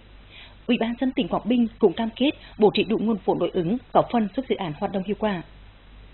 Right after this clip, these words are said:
Bà Jitsu Naken, Phó trưởng đại diện Quỹ Dân số Liên Hợp Quốc tại Việt Nam, đã cảm ơn sự đón tiếp chu đáo của lãnh đạo Ủy ban nhân dân tỉnh Quảng Bình và cho biết,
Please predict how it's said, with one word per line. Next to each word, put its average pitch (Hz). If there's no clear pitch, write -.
Bà 240
Jitsu 233
Naken, 233
Phó 220
trưởng 240
đại 214
diện 226
Quỹ 208
Dân 254
số -
Liên 220
Hợp 208
Quốc 277
tại 226
Việt 185
Nam, 233
đã 254
cảm 233
ơn 233
sự 240
đón 170
tiếp 160
chu -
đáo 165
của 196
lãnh 190
đạo 202
Ủy 202
ban 202
nhân 208
dân 240
tỉnh 214
Quảng -
Bình 233
và 226
cho 220
biết, 220